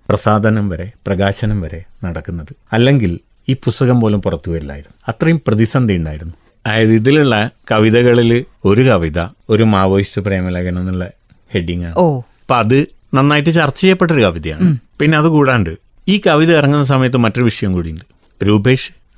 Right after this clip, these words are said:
Speaker 1: ഷൈന തുടങ്ങിയിട്ടുള്ള ആൾക്കാരൊക്കെ മാവോയിസ്റ്റ് എന്നുള്ള രീതിയിൽ അറസ്റ്റ് ചെയ്യപ്പെട്ടു. രൂപേഷിന്റെ മാവോയിസ്റ്റ് എന്നുള്ള പുസ്തകം മാതൃഭൂമി ആ സമയത്ത് നോവൽ പ്രസിദ്ധീകരിച്ചു. അതിനെ പിൻപറ്റിയിട്ടുള്ളതാണ് എന്ന് ഉള്ള സംശയത്തില്
Speaker 2: ആ.
Speaker 1: വയനാട് പോലീസ് വരെ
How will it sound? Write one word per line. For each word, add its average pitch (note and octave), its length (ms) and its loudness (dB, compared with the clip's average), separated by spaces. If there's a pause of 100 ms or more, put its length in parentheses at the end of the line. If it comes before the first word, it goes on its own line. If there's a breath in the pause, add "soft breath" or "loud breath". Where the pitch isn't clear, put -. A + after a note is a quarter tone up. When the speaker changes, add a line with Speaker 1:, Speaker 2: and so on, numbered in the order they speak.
(180)
Speaker 1:
ഷൈന G#2 520 0 (360)
തുടങ്ങിയിട്ടുള്ള G#2+ 480 2
ആൾക്കാരൊക്കെ G2 580 0
മാവോയിസ്റ്റ് G2 640 0
എന്നുള്ള G#2+ 240 0
രീതിയിൽ F#2 400 0
അറസ്റ്റ് F2+ 400 -4
ചെയ്യപ്പെട്ടു. - 720 -6
രൂപേഷിന്റെ A2 600 2 (220)
മാവോയിസ്റ്റ് G#2+ 460 2
എന്നുള്ള B2+ 140 4
പുസ്തകം A#2 520 0
മാതൃഭൂമി G#2 460 2
ആ A#2+ 120 2
സമയത്ത് A2 440 0
നോവൽ G2+ 300 2
പ്രസിദ്ധീകരിച്ചു. F#2 680 -4 (200)
അതിനെ G#2+ 280 2
പിൻപറ്റിയിട്ടുള്ളതാണ് A2 1200 2
എന്ന് G#2+ 360 2 (300)
ഉള്ള A2 140 4
സംശയത്തില് F#2+ 800 0 (240)
Speaker 2:
ആ. F3+ 320 0
Speaker 1:
വയനാട് A#2 360 2
പോലീസ് C3 440 2
വരെ B2+ 340 4